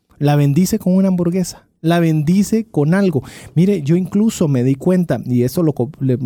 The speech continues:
fue algo que le vi a un amigo y me gustó y se lo comparto porque es algo que me lo apropié también. A veces uno va a comer en un restaurante y sobra un poco de comida y a veces por pena o por dejadez o porque no me lo quiero llevar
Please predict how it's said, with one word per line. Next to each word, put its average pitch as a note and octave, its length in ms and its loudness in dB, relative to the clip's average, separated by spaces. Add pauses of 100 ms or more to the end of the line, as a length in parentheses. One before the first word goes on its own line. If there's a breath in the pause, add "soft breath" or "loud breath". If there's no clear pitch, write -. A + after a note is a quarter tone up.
(140)
fue D3+ 160 -2
algo D#3 300 0
que C3+ 100 -6
le A#2 140 0
vi B2+ 160 0
a D3+ 60 0
un D#3+ 180 0
amigo D#3+ 440 2 (100)
y C#3+ 120 0
me C3 100 2
gustó B2 480 -2
y F3+ 60 0
se D#3 100 -4
lo C3+ 100 -4
comparto D3+ 540 -4
porque B2+ 160 -4
es B2 100 -8
algo D3 260 0
que A#2+ 200 -4 (380 loud breath)
me C3 100 2
lo C3+ 80 4
apropié B2+ 400 -2
también. D#3+ 380 2 (300 loud breath)
A C3+ 60 -2
veces D#3 180 0
uno F#3 220 2
va E3+ 80 2
a D#3+ 40 -4
comer E3 220 0
en E3 100 2
un E3+ 60 0
restaurante F3+ 800 0
y G#3+ 140 2
sobra D#3+ 300 0
un D#3+ 100 0
poco D#3+ 240 -4
de D#3+ 80 -2
comida G3 440 2 (340 soft breath)
y - 60 -12
a G2+ 60 -4
veces C#3 280 -2
por F#2+ 200 -10
pena D#3 420 0
o B2 120 2
por B2 420 -2
dejadez C3 560 0
o F3 80 -2
porque - 280 -8
no A2+ 120 -2
me E3 80 4
lo E3 100 2
quiero D3 220 2
llevar C3+ 260 0